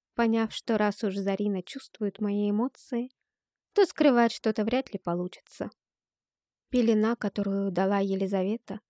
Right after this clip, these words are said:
хоть и укрывала от ведьмы что-то, но, скорее всего, не все.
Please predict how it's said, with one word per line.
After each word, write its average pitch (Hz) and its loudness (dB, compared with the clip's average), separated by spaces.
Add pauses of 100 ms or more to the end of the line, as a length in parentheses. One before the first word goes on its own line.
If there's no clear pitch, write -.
(440)
хоть - 2
и 311 8
укрывала 277 4
от 208 -2
ведьмы 220 4
что-то, 220 -2
но, 269 -2
скорее 208 -2
всего, 196 -4
не 196 -2
все. - -8